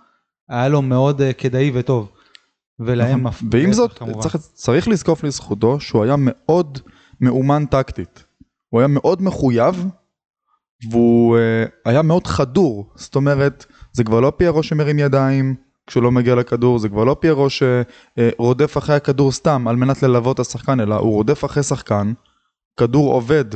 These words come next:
Speaker 2: ליד השוער של היריבה, על מנת לנסות לחטוף אותו. אמנם זה הלך יותר לשורנוב, אבל...
Speaker 1: כן.
Speaker 2: אתה רואה, בן אדם, משונס מותניים, חדור מטרה, ווינר, אה,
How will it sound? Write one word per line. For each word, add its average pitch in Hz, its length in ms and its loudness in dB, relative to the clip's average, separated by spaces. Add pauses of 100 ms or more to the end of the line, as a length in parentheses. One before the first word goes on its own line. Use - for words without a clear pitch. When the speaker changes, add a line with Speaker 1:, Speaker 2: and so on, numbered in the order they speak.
(460)
Speaker 2:
ליד 131 200 2
השוער 135 280 0
של 131 200 -2
היריבה, 110 400 -2 (200)
על 104 60 -6
מנת 120 220 0
לנסות 135 320 -2
לחטוף - 300 -4
אותו. 107 220 -6 (680)
אמנם 123 160 0
זה 120 80 0
הלך 123 160 -2
יותר 123 200 -4
לשורנוב, 135 560 0
אבל... 104 220 -4 (440)
Speaker 1:
כן. 110 120 -10 (280)
Speaker 2:
אתה 113 140 -4
רואה, 135 280 2
בן 104 260 -8
אדם, 170 440 0 (720)
משונס 131 480 0
מותניים, 160 720 0
חדור 147 400 -2
מטרה, 147 460 0
ווינר, 180 520 0 (680)
אה, 101 40 -8